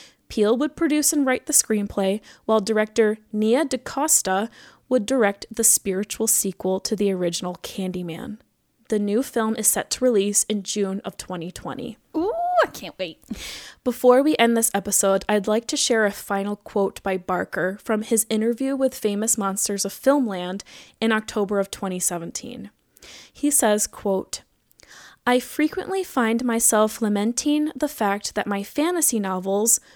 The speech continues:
Speaker 1: Weave World and Imajica and The Thief of Always, are less known than Hellraiser. These are stories of hope, stories that will make people feel something besides dread. There is already too, so much dread in the world,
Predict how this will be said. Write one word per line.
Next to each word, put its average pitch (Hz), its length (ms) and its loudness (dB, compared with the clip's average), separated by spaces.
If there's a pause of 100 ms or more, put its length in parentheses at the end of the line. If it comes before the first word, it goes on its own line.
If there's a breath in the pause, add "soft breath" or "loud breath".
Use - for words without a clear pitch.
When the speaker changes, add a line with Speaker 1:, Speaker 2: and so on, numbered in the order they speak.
Speaker 1:
Weave 214 380 0
World 190 480 0
and 196 120 -4
Imajica 202 760 -4
and 214 120 0
The 202 60 -2
Thief 214 260 -6
of 196 120 -4
Always, 196 520 0 (380 soft breath)
are 269 140 2
less 330 320 2
known 233 320 2
than 190 140 -4
Hellraiser. 190 760 -4 (760 loud breath)
These 339 200 4
are 415 80 0
stories 254 400 2
of 214 120 -2
hope, - 440 -2 (300)
stories 320 480 0
that 370 120 -2
will 294 120 0
make 233 200 0
people 240 280 -2
feel 214 320 -4
something 202 420 -2
besides 190 460 -4
dread. 190 480 -6 (580 loud breath)
There 330 140 2
is 320 100 2
already 339 360 2
too, - 520 -4
so - 240 2
much 403 300 -2
dread 240 320 2
in 214 180 -4
the 202 80 -4
world, 196 420 0